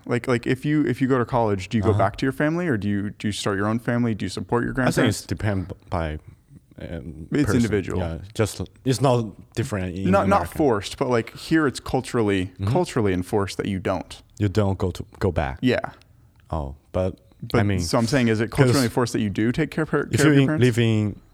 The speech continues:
Speaker 2: city,
Speaker 1: Yeah.
Speaker 2: uh, after you graduate, it's no possible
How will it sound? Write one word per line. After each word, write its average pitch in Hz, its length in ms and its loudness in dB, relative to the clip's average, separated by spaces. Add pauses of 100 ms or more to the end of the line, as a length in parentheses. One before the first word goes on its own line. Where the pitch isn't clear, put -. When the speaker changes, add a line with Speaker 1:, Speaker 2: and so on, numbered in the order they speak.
(120)
Speaker 2:
city, 85 420 0 (140)
Speaker 1:
Yeah. 117 260 -2 (320)
Speaker 2:
uh, 82 320 -2 (100)
after 98 280 0
you 87 100 2
graduate, 98 560 0 (260)
it's 95 240 -8
no 92 280 0 (140)
possible 85 600 -4